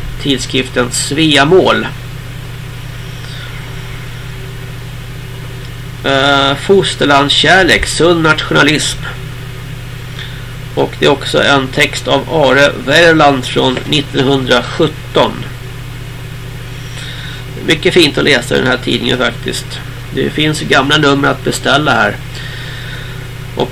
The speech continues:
det som man ska beställa kan man se på sverigekanalen punkt com. Om man går in på avdelningen nyheter högst upp, så kan man se och komma vidare in i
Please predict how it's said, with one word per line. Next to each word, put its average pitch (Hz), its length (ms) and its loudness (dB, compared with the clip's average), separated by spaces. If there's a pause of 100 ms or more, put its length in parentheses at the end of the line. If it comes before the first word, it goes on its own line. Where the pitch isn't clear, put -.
det 143 120 4
som 151 120 0
man 143 100 4
ska - 120 0
beställa 147 400 4
kan 151 160 0
man 147 140 2
se 139 240 2
på 127 560 2 (600)
sverigekanalen 131 1000 2 (300)
punkt 139 480 0
com. 175 360 4 (1120)
Om - 80 -8
man 143 100 -2
går 139 100 2
in 139 140 2
på 143 100 0
avdelningen 139 500 4
nyheter 151 680 2
högst 135 360 0
upp, - 260 4
så 135 80 -2
kan 127 180 0
man 123 160 2
se 123 300 4 (580)
och - 60 -8
komma 131 200 0
vidare 127 440 2
in 123 360 -2
i 123 240 -2